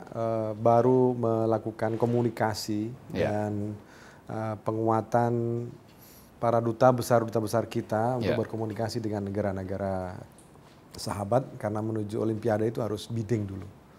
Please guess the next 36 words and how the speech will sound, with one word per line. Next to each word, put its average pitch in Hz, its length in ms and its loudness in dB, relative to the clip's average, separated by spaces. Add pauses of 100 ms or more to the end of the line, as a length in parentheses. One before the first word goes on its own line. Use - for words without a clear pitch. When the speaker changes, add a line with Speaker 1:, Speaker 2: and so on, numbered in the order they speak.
(120)
Speaker 2:
Hmm. 104 440 -2
Speaker 1:
Nah, 90 240 -4 (140)
dua 123 180 6
ribu 139 160 8
dua 135 160 8
puluh 131 160 4
awal 135 320 6
kami 127 160 0
akan 120 240 0
bentuk 120 480 0
panitia 120 420 0
bidding 117 380 -2
nanti. 110 240 -6 (260)
Speaker 2:
Ya. 90 220 0 (220)
Speaker 1:
Kami 107 260 -6
akan 110 320 -4
melibatkan 110 560 -4
seluruh 143 480 2
kementerian, 117 560 0 (160)
tentu 113 480 -2
koni, 123 480 4
koi, 127 560 2
cabang 120 240 2
olahraga 117 400 0
akan 113 160 -4
kami 117 180 -2
libatkan 117 380 -2
di 120 80 0
sana. 123 360 -4
Speaker 2:
Ya. 92 260 -2
Speaker 1:
Dan 104 420 -4
tentu 107 320 -6
komandannya 117 500 4
nanti 120 300 -2
ini, 120 240 -2 (720)
eh, 110 640 0